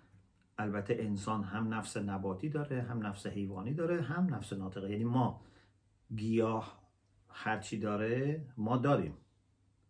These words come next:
جسم نامی، حالا بعداً انشالله صحبت می‌کنیم، ما هم داریم. بعد حیوان یه چیزی اضافه پر-،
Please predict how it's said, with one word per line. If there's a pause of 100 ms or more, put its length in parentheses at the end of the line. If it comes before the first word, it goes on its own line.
(1080)
جسم
نامی،
حالا
بعداً
انشالله
صحبت
می‌کنیم،
ما
هم
داریم. (1200)
بعد
حیوان
یه
چیزی
اضافه
پر-،